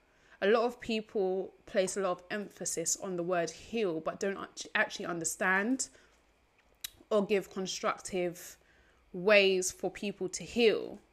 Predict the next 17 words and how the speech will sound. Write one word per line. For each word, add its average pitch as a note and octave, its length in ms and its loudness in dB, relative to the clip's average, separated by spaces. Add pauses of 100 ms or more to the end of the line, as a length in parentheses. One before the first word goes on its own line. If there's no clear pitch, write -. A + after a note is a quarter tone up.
(160)
You G#3 120 -6
can A3+ 160 -6
only A#3 360 -2
heal G#3 400 2
by F3 160 2
going F#3 280 -2
inwards. E3+ 640 -4
You F#3 120 -8
can G3+ 180 -6
only A3 320 -2
heal G3 300 0
by E3+ 180 0
giving G3+ 380 0
it - 100 -4
all F3+ 160 0
to F3 140 -6
God. G#3+ 400 2